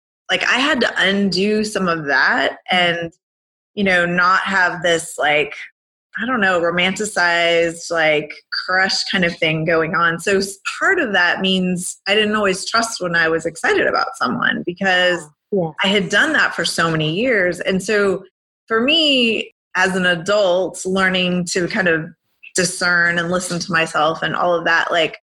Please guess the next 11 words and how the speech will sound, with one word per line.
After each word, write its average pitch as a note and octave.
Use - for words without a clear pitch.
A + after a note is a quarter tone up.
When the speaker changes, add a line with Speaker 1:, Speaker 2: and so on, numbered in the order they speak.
Speaker 1:
and E3+
kind F3+
of F3
hear F3
from E3+
God, A#3+
for G3
me, C4+
that F#3
would E3+
be F3+